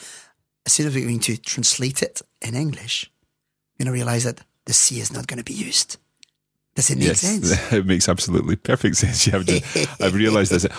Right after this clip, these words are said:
Speaker 2: On
Speaker 1: And
Speaker 2: ne
Speaker 1: it's
Speaker 2: sait
Speaker 1: tricky,
Speaker 2: jamais.
Speaker 1: that's why I chose it.
Speaker 2: Yeah. On ne sait jamais. So you never know.
Speaker 1: You never
Speaker 2: We
Speaker 1: know.
Speaker 2: never know. But the "see" there literally would be saying, you never know if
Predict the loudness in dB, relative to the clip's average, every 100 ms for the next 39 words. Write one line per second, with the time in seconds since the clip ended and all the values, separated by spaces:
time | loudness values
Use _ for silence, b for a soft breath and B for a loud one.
0 | -8 -2 0 2 2 2 0 2 2 2
1 | 0 0 0 2 2 2 0 -2 -6 -8
2 | B 0 2 2 2 2 2 0 -2 -2
3 | 2 2 2 -2 -4 0 2 2 2 2
4 | 2 2 0 0 0 0 2 2 0 0
5 | B B B B _ -4 0 2 2 2
6 | 2 2 4 4 4 4 2 0 -4 -16
7 | _ 0 2 2 2 2 4 4 2 2
8 | 4 4 2 -4 -12 -2 2 4 4 4
9 | 4 4 2 0 0 0 -4